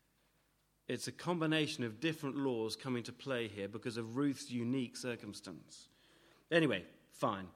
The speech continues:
We're done now. You all right? You survived that. We can get back to the story. Okay. So Naomi's given her really dodgy advice,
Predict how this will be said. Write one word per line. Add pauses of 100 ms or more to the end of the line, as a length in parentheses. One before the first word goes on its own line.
(200)
We're
done
now.
You
all
right? (800)
You
survived
that.
We
can
get
back
to
the
story. (840)
Okay. (560)
So
Naomi's
given
her
really
dodgy
advice,